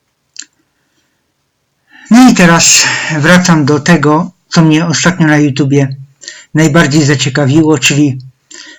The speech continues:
moim zdaniem najfajniejsze kanały, które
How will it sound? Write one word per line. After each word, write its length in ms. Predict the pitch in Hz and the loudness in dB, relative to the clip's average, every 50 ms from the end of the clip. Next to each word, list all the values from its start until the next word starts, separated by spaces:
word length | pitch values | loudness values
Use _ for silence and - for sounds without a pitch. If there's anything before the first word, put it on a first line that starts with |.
| _ _ | _ _
moim 300 | 156 165 175 185 190 175 | 2 4 4 4 4 4
zdaniem 680 | 139 135 139 175 170 160 156 156 156 151 160 175 - - _ _ _ _ _ _ _ _ _ _ _ _ _ - | 2 2 2 2 2 2 2 2 0 0 -2 -4 -8 -10 _ _ _ _ _ _ _ _ _ _ _ _ _ 0
najfajniejsze 680 | 180 175 175 180 - 180 170 156 165 160 139 - 170 | 2 2 4 4 4 2 2 4 2 2 2 0 0
kanały, 380 | 180 - 165 156 151 143 139 135 | 0 0 2 2 2 2 0 -2
które 400 | 135 - - 143 147 143 135 131 | -4 -4 -2 -2 0 0 -2 -4